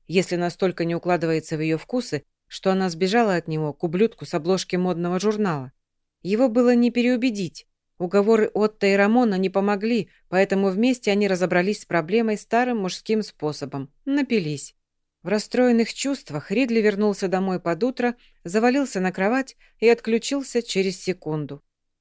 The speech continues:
Проспавшись, он привел себя в порядок и переоделся. Голова гудела, а время близилось к одиннадцати. Мамы дома не было,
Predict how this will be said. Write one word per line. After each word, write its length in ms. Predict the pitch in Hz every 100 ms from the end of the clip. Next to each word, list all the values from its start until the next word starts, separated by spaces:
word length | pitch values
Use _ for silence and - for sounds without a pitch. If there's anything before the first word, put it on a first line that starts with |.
| -
Проспавшись, 600 | 190 180 - 254 226 208
он 120 | 202
привел 280 | 196 190 190
себя 240 | - 180 165
в 80 |
порядок 460 | - 165 202 226 233
и 140 | -
переоделся. 760 | 175 190 202 196 185 139 - 127 _ _ _ -
Голова 420 | 165 185 185 196
гудела, 540 | 185 170 233 202 -
а 100 | -
время 300 | 156 180 190
близилось 460 | 165 185 180 180 -
к 60 | 208
одиннадцати. 640 | 208 254 165 - - - _ _ _ _ -
Мамы 340 | 220 277 269
дома 280 | 233 254 254
не 240 | 208 185
было, 320 | 160 165 165